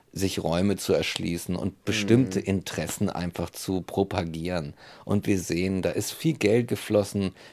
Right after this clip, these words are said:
Speaker 1: die, in ganz Europa floriert die Rechte und so weiter, die
Speaker 2: Jesus.
Speaker 1: Konservativen. Da ist was passiert, da haben sich einige Leute zusammengesetzt und gesagt, komm, wir Leute, jetzt hier Titten auf den Tisch, wir machen mal wieder ein bisschen,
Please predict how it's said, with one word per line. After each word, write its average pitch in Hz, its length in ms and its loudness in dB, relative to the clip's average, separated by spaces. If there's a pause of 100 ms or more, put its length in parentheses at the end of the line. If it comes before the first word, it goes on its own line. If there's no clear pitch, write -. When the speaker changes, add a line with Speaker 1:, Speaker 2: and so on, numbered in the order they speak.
(160)
Speaker 1:
die, 110 160 0 (100)
in 117 220 6
ganz 113 340 6
Europa 104 760 4
floriert 113 760 4
die 101 100 0
Rechte 98 600 2 (440)
und 101 220 4
so 90 200 -2
weiter, 92 420 0
die 95 140 -4
Speaker 2:
Jesus. - 140 -4
Speaker 1:
Konservativen. 101 1040 2 (260)
Da 107 100 6
ist 139 300 2
was 123 180 6
passiert, 104 600 2
da 87 120 -2
haben 107 240 2
sich 101 180 -2
einige 95 300 -2
Leute 90 300 -2
zusammengesetzt 98 720 -2
und 98 60 -2
gesagt, 90 280 -2
komm, 90 180 -6
wir 85 100 -4
Leute, 80 200 -2
jetzt 80 280 -8
hier 82 180 -4
Titten - 280 -4
auf 92 120 -4
den 90 140 -8
Tisch, 117 260 -4
wir 92 80 -2
machen 92 220 -4
mal 82 140 -2
wieder 85 140 -4
ein 82 100 -4
bisschen, 82 480 -6